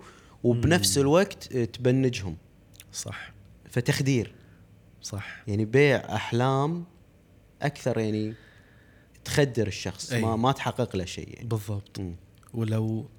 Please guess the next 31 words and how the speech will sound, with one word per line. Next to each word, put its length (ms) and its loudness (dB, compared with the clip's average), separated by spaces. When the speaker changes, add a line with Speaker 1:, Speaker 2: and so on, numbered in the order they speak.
Speaker 2:
يعني 300 -8
لو 180 -4
تبي 280 -2
تسأل، 560 -2
أول 220 6
شيء، 280 4
آه، 180 2
أوجه 280 4
تحية 460 4
للشبح 580 2
اللي 140 -2
في 80 -6
الحلقة 360 -2
اللي 140 0
فاتت. 580 -8
Speaker 1:
أي. 220 0
Speaker 2:
فنبي، 440 0
نبي 360 0
نسأله 380 0
سؤال، 380 -8
إنه 140 -2
لو 180 2
تبي 260 0
تسأل 420 -4
شبحك، 640 -4
Speaker 1:
إنزين. 440 -2
Speaker 2:
هل 280 2
أنت 320 -2
تتهرب 920 2
من 200 -6
تحقيق 500 -4